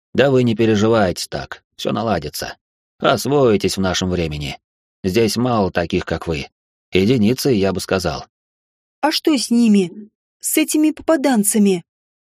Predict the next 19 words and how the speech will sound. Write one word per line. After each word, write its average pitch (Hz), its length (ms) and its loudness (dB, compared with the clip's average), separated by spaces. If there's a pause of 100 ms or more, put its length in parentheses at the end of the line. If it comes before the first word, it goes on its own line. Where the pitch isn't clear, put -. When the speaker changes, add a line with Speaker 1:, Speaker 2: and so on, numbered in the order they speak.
(220)
Speaker 1:
Не 87 140 -2
отставала 92 520 0
Энджи. 76 480 -2 (520)
Саймон 135 440 0
сохранял 117 540 0 (140)
поразительное 101 680 2
спокойствие 78 720 -4 (400)
и 160 80 0
объяснял 147 560 0
все 127 180 0
подробно. 78 600 -4 (440)
«Они 139 360 2
живут 156 380 2
полноценной 139 640 2
жизнью, 104 520 0 (420)
становятся 120 560 -2
гражданами 117 600 2
современной 107 600 2
Земли. 92 480 -2